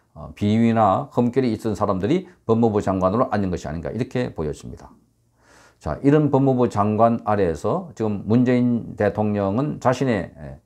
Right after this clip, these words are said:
퇴임 후를 걱정하는 것 같습니다. 오로지 자신을 지켜주고 자신을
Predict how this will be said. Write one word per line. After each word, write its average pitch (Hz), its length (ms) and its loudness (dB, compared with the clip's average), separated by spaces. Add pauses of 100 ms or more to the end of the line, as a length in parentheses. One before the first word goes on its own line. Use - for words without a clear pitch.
(160)
퇴임 127 480 0
후를 156 400 2
걱정하는 117 440 -2
것 165 120 -10
같습니다. - 400 -16 (640)
오로지 127 500 4 (520)
자신을 127 520 2
지켜주고 - 640 -2 (360)
자신을 131 1160 2